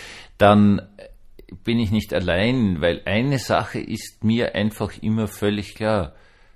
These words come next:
Mein Herr Jesus ist bei mir. Bitte gehen Sie die ganze Fragestellung von Einsamkeit oder Nicht-Einsamkeit oder was auch immer genau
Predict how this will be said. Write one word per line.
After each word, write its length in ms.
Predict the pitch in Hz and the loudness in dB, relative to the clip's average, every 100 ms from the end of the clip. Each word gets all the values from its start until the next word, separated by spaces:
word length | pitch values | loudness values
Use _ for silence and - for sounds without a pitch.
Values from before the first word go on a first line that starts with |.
| - - | -20 -6
Mein 240 | 87 90 | -2 0
Herr 140 | 87 87 | 0 -2
Jesus 720 | 82 90 92 101 85 - - - - - _ _ - | -2 -4 -4 -4 -6 -10 -20 -20 -20 -20 _ _ -12
ist 240 | 80 - | -12 -8
bei 120 | 87 | -6
mir. 360 | 85 73 69 65 - _ _ _ _ - - - - - - - - - - - | -4 -6 -8 -12 -20 _ _ _ _ -20 -20 -20 -20 -20 -20 -20 -20 -20 -12 -4
Bitte 420 | 110 - 107 101 - - | -2 2 2 2 -4 -2
gehen 220 | 120 123 | 2 2
Sie 560 | 107 120 110 - - - - | 4 4 4 2 -6 -14 -6
die 100 | 113 | 0
ganze 320 | 113 110 113 | 0 0 -4
Fragestellung 720 | - 98 107 107 - 101 101 | 2 4 6 2 0 0 0
von 200 | - 90 | -2 -4
Einsamkeit 1080 | - 101 110 120 107 104 - 95 98 101 98 | -2 -2 0 0 0 -2 0 2 2 0 -4
oder 160 | 87 | -4
Nicht-Einsamkeit 1120 | 87 90 92 - - 90 92 95 90 87 85 - | -4 -4 -6 -8 -4 -4 -2 -4 -4 -2 -4 -4
oder 180 | 87 | -4
was 220 | 82 87 101 | -2 -2 -4
auch 120 | 90 | -8
immer 440 | - 87 82 76 - _ _ _ _ _ | -8 -6 -6 -6 -10 _ _ _ _ _
genau 560 | - 90 78 76 73 | -6 -2 0 -2 -4